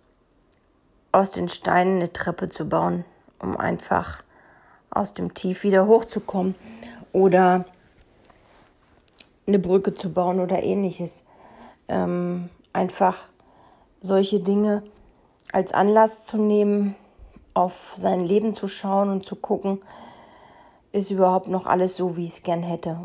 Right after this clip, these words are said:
Und mit der Folge möchte ich euch einfach wirklich den Mut zusprechen und euch Mut machen, ähm,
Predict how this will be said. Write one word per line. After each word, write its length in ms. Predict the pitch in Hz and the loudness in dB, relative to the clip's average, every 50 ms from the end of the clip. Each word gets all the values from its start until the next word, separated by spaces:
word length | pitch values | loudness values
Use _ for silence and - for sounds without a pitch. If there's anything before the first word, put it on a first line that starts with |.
| - | -10
Und 300 | - 175 170 170 - - - - - - - - - - - - - _ _ | -8 -8 -8 -8 -10 -12 -18 -20 -20 -20 -20 -20 -20 -20 -20 -20 -20 _ _
mit 200 | - 196 175 - | -8 -8 -4 0
der 300 | 196 190 180 165 175 175 - - | 2 2 2 2 0 -2 -4 -12
Folge 840 | - - - - 202 196 196 202 196 202 196 196 190 190 190 - - - - | -20 -12 -4 0 2 4 4 2 2 2 2 0 0 -2 -4 -6 -10 -12 -8
möchte 340 | 165 180 185 180 185 - 190 | -4 -4 -4 -4 -4 -8 -10
ich 160 | - - - | -8 -6 -4
euch 300 | - 175 175 - - - | -4 -4 -4 -6 -6 -4
einfach 600 | 180 180 190 - - 202 190 185 - - - - _ _ _ _ _ _ _ _ _ _ _ _ _ _ _ _ _ _ _ _ _ _ _ _ _ _ _ | -4 -4 -4 -4 -4 -4 -4 -4 -6 -12 -20 -20 _ _ _ _ _ _ _ _ _ _ _ _ _ _ _ _ _ _ _ _ _ _ _ _ _ _ _
wirklich 540 | - 175 190 196 196 196 214 202 202 202 - | -4 0 2 2 2 2 0 -2 -2 -2 -2
den 440 | - 190 190 185 180 175 - - - - - | -2 -2 0 0 -2 -4 -6 -10 -14 -16 -12
Mut 640 | - - 185 202 220 240 254 262 240 - - - - _ _ _ _ _ _ _ _ _ _ _ _ _ _ _ _ _ _ _ _ _ _ _ _ _ _ _ _ _ _ _ _ _ _ _ _ _ _ _ _ _ _ _ _ _ | -8 -4 0 2 2 2 2 0 -2 -6 -12 -18 -20 _ _ _ _ _ _ _ _ _ _ _ _ _ _ _ _ _ _ _ _ _ _ _ _ _ _ _ _ _ _ _ _ _ _ _ _ _ _ _ _ _ _ _ _ _
zusprechen 1160 | - - - - 226 226 240 226 - - - - 208 202 202 202 202 - 202 196 190 196 196 185 | -18 -14 -8 -4 -2 0 0 -2 -4 -8 -8 -2 2 2 2 2 0 -4 -4 -4 -2 -4 -4 -6
und 540 | - - 180 180 180 180 175 - - - | -6 -8 -6 -6 -8 -8 -10 -14 -12 -4
euch 260 | - - 202 185 - - | -2 -2 -2 -2 -2 -2
Mut 300 | 202 220 247 240 - 214 | -2 -2 -2 -2 -2 -2
machen, 480 | 208 196 190 190 196 190 190 196 196 - - - - - - - - _ _ _ _ - | -2 -2 -2 -2 -4 -6 -6 -6 -8 -10 -16 -20 -20 -20 -20 -20 -20 _ _ _ _ -6
ähm, 540 | 180 180 185 185 180 175 175 175 175 175 | -4 -4 -4 -4 -6 -6 -6 -8 -8 -10